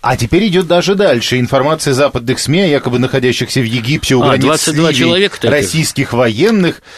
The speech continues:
Speaker 1: Э, это вымысел, это говорит официальный представитель ливийской армии, полковник Аль-Мисмари. Но ведь в это верят.
Speaker 2: Как вам сказать, вот,
Speaker 1: Значит, добились, чего хотели?
Speaker 2: А я тоже в это верю. <laughs> Понимаете, какая вещь?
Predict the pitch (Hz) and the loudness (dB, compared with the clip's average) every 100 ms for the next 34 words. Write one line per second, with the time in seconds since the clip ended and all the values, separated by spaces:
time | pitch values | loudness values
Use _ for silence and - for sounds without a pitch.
0 | - 123 139 160 139 113 190 233 165 143 | -4 0 2 2 0 0 2 2 2 0
1 | 127 123 123 120 110 113 - 127 123 127 | 0 0 0 2 -2 -2 0 2 0 -2
2 | - 131 110 127 127 131 - 143 233 185 | 0 0 0 0 0 0 0 2 2 0
3 | 131 123 131 113 110 - - - 120 127 | 0 0 0 0 0 -4 -12 -2 0 0
4 | 123 143 131 104 131 135 120 - 110 107 | 0 0 0 0 2 0 0 -2 -2 -2
5 | 113 117 190 78 - - _ _ - - | -2 0 0 -2 -8 -18 _ _ -20 -20
6 | - - - - - _ _ _ _ - | -20 -20 -20 -20 -20 _ _ _ _ -6
7 | - - - - - 160 - 95 - 98 | -2 0 0 -2 -4 -6 -4 -4 -2 -4
8 | 85 107 117 - - - 131 127 139 160 | -4 -2 -4 -8 -12 -2 0 0 0 -2
9 | 120 208 240 - 180 - 113 98 76 - | 0 0 0 0 0 0 -2 -2 -6 -10
10 | _ _ _ - 147 196 135 85 82 80 | _ _ _ -6 -4 -2 -2 -2 -4 -4
11 | 98 78 - _ - - - 180 208 165 | -6 -6 -8 _ -10 -6 0 2 2 0
12 | 143 123 123 104 92 | 0 0 2 2 0